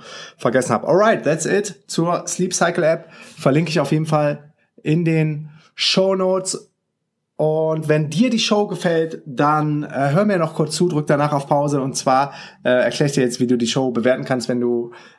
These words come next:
ähm, die Folge jetzt über ein iPhone Podcast Player hörst.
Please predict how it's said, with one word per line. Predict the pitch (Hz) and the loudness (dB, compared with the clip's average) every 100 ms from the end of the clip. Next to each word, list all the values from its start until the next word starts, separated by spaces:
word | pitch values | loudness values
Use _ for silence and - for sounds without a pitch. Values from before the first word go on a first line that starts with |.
| - | -6
ähm, | 110 110 110 110 107 113 _ _ _ _ _ _ _ _ _ | 0 0 0 -2 -4 -8 _ _ _ _ _ _ _ _ _
die | - 165 | 0 2
Folge | 180 180 151 | 2 2 2
jetzt | 139 139 | 2 0
über | 117 127 123 | 0 2 2
ein | 120 117 | 2 -2
iPhone | - 151 160 156 147 143 143 147 - _ _ | 0 0 2 0 2 0 -2 -4 -10 _ _
Podcast | - 151 156 147 - | -2 -2 2 0 2
Player | 147 135 131 | 2 2 2
hörst. | 131 131 - | 2 0 -4